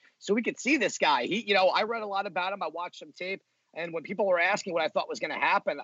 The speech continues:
like, with Phillips, I, I would, I would have been shocked if it didn't end in a first round sub, you know, or second round sub, however it went. The significant strike difference was wild. He just really showed that even at six and oh, he was,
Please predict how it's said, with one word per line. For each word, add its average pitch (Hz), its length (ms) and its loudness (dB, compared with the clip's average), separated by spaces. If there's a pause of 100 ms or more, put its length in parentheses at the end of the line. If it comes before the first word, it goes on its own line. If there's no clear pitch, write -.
(100)
like, 147 100 -6
with 147 240 -6
Phillips, 220 440 2
I, 170 200 4
I 185 120 4
would, 185 260 -6 (260)
I 208 40 2
would 247 60 2
have 247 40 -4
been 214 100 -10
shocked 202 380 -2
if 147 80 -18
it 135 60 -20
didn't 160 200 -16
end 156 180 -12
in 156 80 -14
a 131 120 -16
first 156 240 -8
round 139 260 -4
sub, 151 320 4 (400)
you 180 140 2
know, 175 120 4
or 175 140 0
second 180 280 -6
round 165 220 -6
sub, 160 240 -2
however 156 380 -2
it 151 80 -8
went. 151 360 -4
The 151 60 -16
significant 175 460 -6
strike 165 260 -2
difference 170 380 0
was 139 120 -6
wild. 151 380 2 (220)
He 220 100 4
just 185 160 2
really 185 220 0
showed 175 400 4
that 151 260 0 (220)
even 208 180 -4
at - 100 -6
six - 260 -10
and 170 100 -10
oh, 160 200 0
he 160 120 -6
was, 139 280 -10